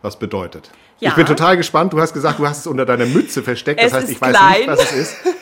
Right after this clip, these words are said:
Speaker 1: Ja, es passt unter die Mütze.
Speaker 2: <laughs> Es ist klein, es passt unter die Mütze. Ich lüpfe die mal.
Speaker 1: Ich sehe eine schwarze Box.
Speaker 2: Es ist, ähm,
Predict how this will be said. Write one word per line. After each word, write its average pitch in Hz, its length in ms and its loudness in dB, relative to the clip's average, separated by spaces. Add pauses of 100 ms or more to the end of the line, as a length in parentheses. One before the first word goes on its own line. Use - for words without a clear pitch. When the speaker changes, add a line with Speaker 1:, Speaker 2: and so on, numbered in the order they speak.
(200)
Speaker 1:
Ja, 135 100 2
es 127 80 -2
passt 147 220 -2
unter 143 140 0
die 147 100 -2
Mütze. 117 300 -4
Speaker 2:
<laughs> - 40 -14
Es 233 160 -2
ist 220 180 -10
klein, 233 260 0
es 262 120 -16
passt 220 260 -4
unter 208 140 -12
die 196 140 -10
Mütze. 233 300 -10
Ich 196 180 -12
lüpfe 226 320 -12
die 233 140 -16
mal. 226 320 -6 (680)
Speaker 1:
Ich - 80 -20
sehe 101 180 -8
eine 104 140 -10
schwarze 107 340 -10
Box. - 320 -14 (920)
Speaker 2:
Es 185 200 -8
ist, - 500 -6
ähm, 202 520 -4